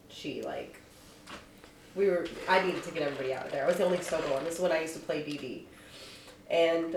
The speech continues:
um, this guy walks out of nowhere from the, like, barn and has this old-ass can of oil, like, rusted can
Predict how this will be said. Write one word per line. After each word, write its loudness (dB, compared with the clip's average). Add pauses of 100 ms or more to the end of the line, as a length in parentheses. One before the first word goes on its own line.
(120)
um, 2 (480)
this -4
guy 2
walks -2
out 0
of -4
nowhere 0 (380)
from 2
the, 0 (360)
like, -4 (920)
barn 2 (260)
and 0
has -2
this -4
old-ass -6
can -6
of -8
oil, -2
like, -12 (160)
rusted 0
can -2